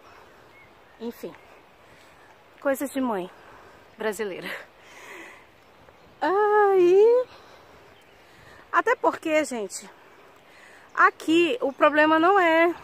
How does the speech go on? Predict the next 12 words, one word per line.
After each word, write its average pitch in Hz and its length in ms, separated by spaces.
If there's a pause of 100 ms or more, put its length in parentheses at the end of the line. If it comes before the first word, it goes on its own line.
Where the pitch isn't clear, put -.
(200)
assalto, 226 680 (220)
né? 240 240 (840)
Eu 233 120
penso 269 300
assim, 277 460 (1400)
a - 120
gente 247 320
anda, 233 320
ó, - 20
com - 100
o - 40
celular, 214 580